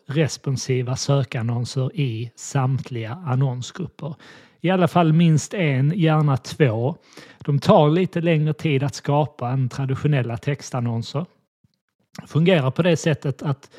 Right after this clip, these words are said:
du lägger till ett antal olika rubriker och du lägger till ett antal olika beskrivningsrader i dina annonser. Och sen skapar Google automatiskt kombinationer av de rubriker och beskrivningar som du tillhandahåller.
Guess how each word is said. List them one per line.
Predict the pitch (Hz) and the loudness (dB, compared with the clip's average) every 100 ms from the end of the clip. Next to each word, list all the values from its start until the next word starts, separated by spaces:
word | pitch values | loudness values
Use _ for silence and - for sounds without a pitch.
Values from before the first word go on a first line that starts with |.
| - - _ | -20 -20 _
du | - | -2
lägger | 135 147 139 | 2 2 2
till | 139 - 180 139 135 147 - _ 156 | 0 0 -2 -2 -4 -6 -10 _ -8
ett | - | -6
antal | - 151 160 175 - 143 160 | 0 2 2 0 -2 -2 0
olika | 151 139 131 131 | 0 0 0 -2
rubriker | 120 117 185 233 - 240 247 - - - | -2 0 0 0 -2 -4 -4 -8 -20 -20
och | - 180 | -18 -8
du | 147 | -2
lägger | 160 156 | 0 2
till | 156 160 143 | 0 0 0
ett | 165 | 2
antal | 160 156 143 143 | 0 0 -2 0
olika | 151 143 - 131 | 0 0 -2 -2
beskrivningsrader | 131 - 156 127 127 127 - 127 107 123 131 131 175 | -4 -2 -2 -2 -2 -6 -6 -6 -4 -4 -6 -6 -4
i | 135 | -2
dina | 120 127 131 | -2 -4 -2
annonser. | 139 143 110 - 139 135 - - - | -2 -4 -6 -8 -8 -10 -14 -20 -20
Och | - 160 | -8 0
sen | 202 160 | 2 2
skapar | 131 165 170 - 147 | 2 0 0 0 0
Google | 156 127 123 131 151 | 0 0 -2 -4 -4
automatiskt | 139 165 180 113 - 147 - | -2 0 0 -2 -6 -10 -6
kombinationer | 147 143 156 - 220 117 131 131 | -2 -2 -2 0 0 0 0 -2
av | 190 135 120 135 | 0 0 -2 -4
de | 151 127 | -2 -2
rubriker | 110 131 135 113 110 127 | -2 -2 -2 -4 -4 -6
och | 120 | -6
beskrivningar | 123 - 143 117 117 131 123 117 | -6 -4 -2 -2 -4 -8 -10 -12
som | - 127 | -8 -6
du | 123 | -6
tillhandahåller. | - 117 170 226 127 131 156 170 | -6 -2 0 0 -2 -6 -8 -10